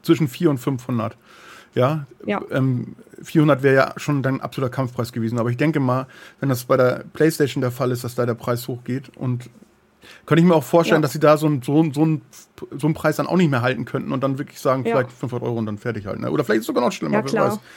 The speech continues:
Speaker 1: Hoffentlich nicht. Also fünfhundert Euro, okay, ist schon happig, wenn man überlegt,
Speaker 2: Mhm.
Speaker 1: dass man das Gleiche bezahlt,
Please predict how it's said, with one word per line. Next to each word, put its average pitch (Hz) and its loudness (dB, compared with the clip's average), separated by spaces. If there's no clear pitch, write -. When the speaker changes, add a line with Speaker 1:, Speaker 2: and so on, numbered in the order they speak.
Speaker 1:
Hoffentlich 143 -4
nicht. 151 0
Also 127 -4
fünfhundert 143 -2
Euro, 135 0
okay, 135 -4
ist 117 -8
schon 135 -2
happig, 147 -4
wenn 127 -2
man 127 -2
überlegt, 139 0
Speaker 2:
Mhm. 262 -8
Speaker 1:
dass 120 -12
man 135 2
das 127 0
Gleiche 135 2
bezahlt, 139 2